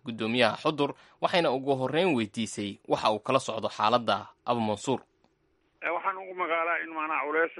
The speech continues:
Speaker 2: saaran waqtiyadan dambe, eh, wada hadal, eh, isku dayeen in la hadlaan oo maanaa ninkaas, eh, mar labaad in maanaa,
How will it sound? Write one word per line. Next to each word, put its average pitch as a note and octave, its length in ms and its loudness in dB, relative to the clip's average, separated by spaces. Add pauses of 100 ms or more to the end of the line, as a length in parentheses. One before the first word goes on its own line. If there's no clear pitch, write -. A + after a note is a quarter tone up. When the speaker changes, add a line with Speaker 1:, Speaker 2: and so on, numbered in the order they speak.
Speaker 2:
saaran D#3+ 400 0
waqtiyadan E3 540 -2
dambe, F3+ 320 2 (880)
eh, C3+ 260 2
wada D#3 240 4
hadal, D#3+ 320 2 (400)
eh, C#3 280 0
isku - 180 -10
dayeen D#3+ 420 2
in D#3 160 -4
la C#3+ 140 2
hadlaan D3+ 500 0
oo C#3 460 -6
maanaa C3 360 -6
ninkaas, C#3+ 460 -2 (840)
eh, D#3+ 140 -8
mar D#3 120 0
labaad D3 360 2
in D3+ 160 -4
maanaa, C#3+ 460 0